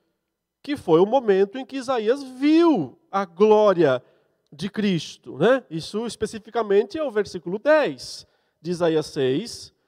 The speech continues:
quando fala: "Torne insensível o coração deste povo, endurece-lhe os ouvidos, fecha-lhe os olhos, para que não veja, não venha ele a, a ver com os olhos, a ouvir com os ouvidos, a entender com o coração, e se converta e seja salvo."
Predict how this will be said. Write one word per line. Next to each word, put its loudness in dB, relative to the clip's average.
quando -4
fala: -4
"Torne -2
insensível -8
o -10
coração -2
deste -10
povo, 4
endurece-lhe 2
os -10
ouvidos, -4
fecha-lhe -2
os -8
olhos, 2
para 2
que -8
não 0
veja, -2
não 0
venha -2
ele 0
a, -2
a 0
ver 0
com -8
os -8
olhos, 0
a -2
ouvir -4
com 2
os 4
ouvidos, -2
a 2
entender 0
com -4
o -6
coração, -4
e -8
se -10
converta -4
e -12
seja -8
salvo." 0